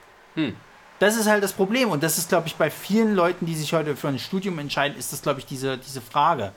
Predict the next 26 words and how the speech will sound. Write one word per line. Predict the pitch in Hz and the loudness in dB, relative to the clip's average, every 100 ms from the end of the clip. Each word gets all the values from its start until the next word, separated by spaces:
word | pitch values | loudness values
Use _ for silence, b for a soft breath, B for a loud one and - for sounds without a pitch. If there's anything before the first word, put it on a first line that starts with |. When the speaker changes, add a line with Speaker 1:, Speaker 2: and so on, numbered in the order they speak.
| B B B B | B B B B
Speaker 2:
So, | 131 110 107 | 0 0 0
Speaker 1:
Hm. | 104 - | -4 -2
Speaker 2:
ich | 151 | -2
kann | - 196 | 2 2
jetzt | 214 - | 2 2
sagen, | 185 175 180 | 4 4 2
okay, | 143 - 254 294 B B | -2 0 0 0 B B
dann | 160 156 | -2 -2
studiere | - 160 175 180 | -2 0 2 2
ich | 180 | 2
halt | 165 165 160 B B | 2 2 -4 B B
Soziologie, | 110 156 165 165 147 135 127 147 127 98 | -2 0 0 0 2 0 0 0 0 0
weil | 110 127 | 0 0
ich | 113 | -4
mich | 143 113 | -4 -4
für, | - 135 127 | -2 0 2
keine | 135 127 | 2 2
Ahnung, | 101 123 127 120 | 4 2 2 -2
ich, | 104 - - | -4 -8 -6
äh, | 127 120 | -6 -4
mich | 131 113 | -6 0
dafür | 160 131 147 135 127 - | 0 4 4 4 2 -14
Speaker 1:
<laughs> | 107 | -4
Speaker 2:
interessiere | 151 143 151 156 180 | -2 0 0 4 4
und | 165 | 4
tralala. | - 170 156 | 4 6 6